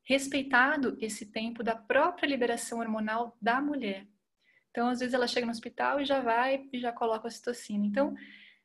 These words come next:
a gente comenta que é o seguinte, é um, uma cascata de intervenções. E a mulher, quando ela vive esse processo do trabalho de parto em um ambiente hostil,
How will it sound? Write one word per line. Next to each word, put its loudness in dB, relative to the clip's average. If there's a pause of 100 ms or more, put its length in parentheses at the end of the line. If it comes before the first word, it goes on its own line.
(260)
a -2
gente 8
comenta 8
que 4
é 8
o 6
seguinte, 2
é 6
um, 8 (400)
uma 0
cascata 2
de 6
intervenções. 2 (840)
E 6
a 6
mulher, 2
quando 4
ela 4
vive -2 (140)
esse -2
processo 0
do -20
trabalho 0
de -10
parto -4 (460)
em 2
um 2
ambiente 0
hostil, 2